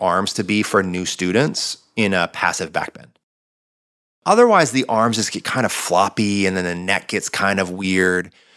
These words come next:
So you just cradle the back of the skull, hug the elbows in, and then kind of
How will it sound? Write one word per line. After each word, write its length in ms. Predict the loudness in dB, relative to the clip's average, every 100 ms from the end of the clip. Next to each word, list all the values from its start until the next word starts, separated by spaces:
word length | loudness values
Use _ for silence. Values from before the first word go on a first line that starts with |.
| _
So 220 | -4 2
you 160 | 2 2
just 220 | 0 -2
cradle 480 | -8 -8 -2 2 2
the 100 | 2
back 320 | 0 0 0
of 80 | -4
the 60 | -6
skull, 500 | 0 4 6 6 2
hug 300 | 2 0 2
the 100 | 2
elbows 340 | 2 0 0
in, 460 | 0 0 0 -2 -8 _ _ -6
and 180 | -4
then 400 | -2 -2 -4 -8 _ _ _ _ _ _ _
kind 240 | -4 0
of 120 | 0